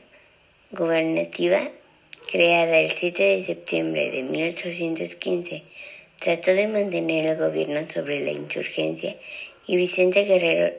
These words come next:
reconoció el gobierno de la Junta, pero Rayón no. A partir de este periodo, algunos insurrectos continuaron la guerra de manera aislada,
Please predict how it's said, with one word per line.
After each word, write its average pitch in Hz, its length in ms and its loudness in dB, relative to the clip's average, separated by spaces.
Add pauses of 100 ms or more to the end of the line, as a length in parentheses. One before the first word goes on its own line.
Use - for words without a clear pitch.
reconoció 160 800 -2
el - 140 0
gobierno 82 540 0 (560)
de - 140 4
la 165 200 0
Junta, 185 440 -2 (120)
pero 151 260 4
Rayón 143 520 0
no. 151 140 -6 (2000)
A - 40 -6
partir 196 540 0
de 220 240 4
este 202 220 -4
periodo, 165 580 0 (140)
algunos 175 560 0
insurrectos 156 1160 -4 (1120)
continuaron 175 1040 2 (580)
la 165 200 4
guerra 170 480 4 (340)
de 165 140 2
manera 156 520 0
aislada, 147 640 -2